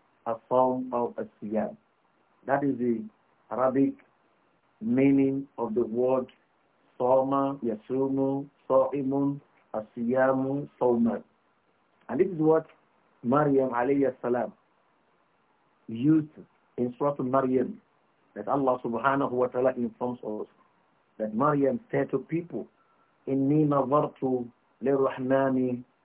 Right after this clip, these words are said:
sawma." "Today I have made a vow to do sawmu for Allah." What is that sawmu? Is it Islamic sawmu? No.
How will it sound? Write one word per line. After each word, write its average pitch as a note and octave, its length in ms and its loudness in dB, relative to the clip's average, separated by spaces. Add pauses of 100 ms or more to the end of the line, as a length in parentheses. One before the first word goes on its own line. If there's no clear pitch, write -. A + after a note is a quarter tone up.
(280)
sawma." A#2+ 420 0 (720)
"Today C3 540 0 (160)
I A#2 80 -4
have A#2 140 -4
made C3+ 440 2
a A#2 80 2
vow B2+ 460 0 (880)
to A#2+ 440 0 (100)
do D#3 360 2 (460)
sawmu C3 540 2 (180)
for - 200 -4
Allah." A#2+ 400 -2 (420)
What G#3 180 -6
is F3+ 140 -4
that D#3 260 0
sawmu? A#2+ 380 0 (480)
Is B2+ 160 -4
it D#3 140 0 (360)
Islamic D3 480 -4 (120)
sawmu? E3 460 -2
No. C#3 280 -2